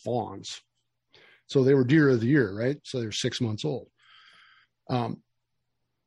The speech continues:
way less like chronic wasting disease, or at least way less likely for it to show up,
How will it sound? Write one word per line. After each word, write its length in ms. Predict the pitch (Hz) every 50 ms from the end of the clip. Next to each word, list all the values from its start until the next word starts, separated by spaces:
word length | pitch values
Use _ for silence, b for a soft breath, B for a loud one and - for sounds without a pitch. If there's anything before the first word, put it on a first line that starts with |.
| _ _ _ _
way 380 | 175 156 175 196 196 190 185 180
less 320 | 156 151 147 131 - -
like 160 | 143 131 127 - _ _ _ _ _ _ _ _ _ _ _ _ _ _ _ _ _ _ _ _ _ _ _ _ _ _ _ _ _ _ _ _ _ _ _ _
chronic 300 | - - 127 120 113 -
wasting 340 | 147 175 196 170 - 135 117
disease, 460 | 110 104 104 120 117 117 131 123 - - _ _ -
or 120 | 143 139
at 120 | 127 139
least 280 | 147 156 143 - - - _
way 200 | 127 135 156 151
less 260 | 143 135 131 123 -
likely 300 | 139 131 127 - - 131
for 200 | - - 135 120
it 40 | -
to 40 | -
show 400 | - - - 139 127 113 104 120
up, 220 | 139 123 - -